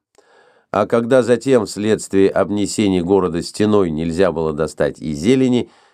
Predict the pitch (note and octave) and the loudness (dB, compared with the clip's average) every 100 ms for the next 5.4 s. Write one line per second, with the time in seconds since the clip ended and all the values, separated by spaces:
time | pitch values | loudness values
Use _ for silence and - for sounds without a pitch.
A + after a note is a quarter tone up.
0 | _ F#2 B2 E3 D#3+ - _ A#2 A#2+ A2+ | _ -2 0 2 0 -2 _ -2 2 2
1 | A#2+ A#2 B2 A2 G2 - F#2 G2 F#2+ G2+ | 2 2 0 0 0 0 0 0 0 -2
2 | A#2 - G2 G2+ G#2+ G#2 G2+ A#2 G#2 F#2+ | -2 -2 -2 0 0 0 2 2 0 -4
3 | - - F2 F#2 F2+ E2 - - - - | -8 -4 0 2 0 -2 -8 -18 -20 -4
4 | F#2 F#2 F2+ F2 - - E2 D2 C2 D2 | -2 0 -2 -6 -6 -2 -2 -4 -6 -4
5 | E2+ G#2 F2+ E2+ | -2 -2 -2 -4